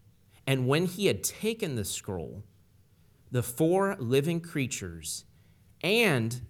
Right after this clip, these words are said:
the twenty-four elders fell down before the Lamb, each holding a harp and golden bowls full of incense, which are the prayers of the saints. And they sang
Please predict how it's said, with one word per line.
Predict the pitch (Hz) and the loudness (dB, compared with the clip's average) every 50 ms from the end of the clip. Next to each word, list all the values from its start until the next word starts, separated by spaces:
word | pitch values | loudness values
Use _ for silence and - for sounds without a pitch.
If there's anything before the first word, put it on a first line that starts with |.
| - | -8
the | - 113 | -4 -4
twenty-four | 104 - - - 139 143 143 143 180 170 170 - 165 151 156 156 156 - | -4 -4 -4 -2 -2 -2 -2 -2 -4 -6 -6 -4 0 0 0 0 0 -2
elders | 110 104 104 98 87 92 90 90 85 82 - - - _ _ _ - - | -2 -2 -2 -2 -4 -6 -8 -8 -6 -6 -8 -8 -10 _ _ _ -20 -20
fell | - - - - 127 135 156 151 | -18 -8 0 2 4 4 4 2
down | 135 143 143 139 139 135 113 | 2 2 2 2 0 0 0
before | 104 104 - - - - 135 143 156 | -2 -4 -4 -6 -4 -2 0 2 2
the | 156 165 160 | 0 0 -2
Lamb, | 143 135 107 90 85 67 65 76 80 82 - _ _ _ _ - - _ _ _ _ _ _ _ _ _ - | -2 -2 -2 -2 -4 -8 -10 -14 -18 -18 -20 _ _ _ _ -20 -20 _ _ _ _ _ _ _ _ _ -6
each | 131 127 127 - | -4 -2 -2 -2
holding | - - - - 131 120 120 123 123 117 | -4 -4 -2 0 0 0 0 0 -2 -2
a | 113 | -4
harp | - - - - 185 139 90 - - - - _ _ _ _ _ _ _ _ _ _ _ _ _ _ _ _ _ - | -6 -6 -4 0 0 0 0 -2 -6 -14 -20 _ _ _ _ _ _ _ _ _ _ _ _ _ _ _ _ _ -4
and | 120 113 107 90 | -4 -4 -2 0
golden | - 120 123 151 165 175 170 156 | 2 4 6 6 6 4 2 0
bowls | 123 143 147 131 117 98 90 95 98 95 - - - | 2 2 2 2 0 -2 -4 -6 -8 -8 -10 -10 -12
full | - - - - 143 139 147 160 156 | -14 -14 -6 0 0 2 2 2 0
of | - 151 139 | -2 -2 -2
incense, | 147 147 139 127 120 - - 90 80 76 - - - - - - - - - - - _ - | -2 -2 -2 0 0 -2 -2 -4 -8 -10 -10 -8 -6 -6 -6 -8 -12 -16 -20 -20 -20 _ -4
which | 110 123 127 - - - - | 0 0 2 2 0 -4 -2
are | 120 127 131 123 107 98 | 0 2 4 4 2 2
the | 92 98 92 | -2 -4 -8
prayers | - - - 113 107 104 98 87 95 | -8 -6 -6 -4 -2 -2 -2 -4 -4
of | 101 90 | -6 -6
the | 90 | -4
saints. | - - - 123 107 82 - - - - - - - _ - - - _ _ _ _ - _ - - - - _ - - _ _ - - - - _ _ - - - - - - - - - - - - _ - | -4 -4 -4 -4 -6 -6 -8 -10 -10 -8 -8 -8 -10 _ -20 -20 -20 _ _ _ _ -20 _ -20 -20 -20 -20 _ -20 -20 _ _ -20 -20 -20 -20 _ _ -20 -20 -20 -20 -20 -20 -20 -20 -20 -20 -20 -16 _ -4
And | 123 113 113 | -2 0 0
they | 117 | 0
sang | 113 - - - 139 127 131 135 | 0 2 0 0 0 0 -2 -2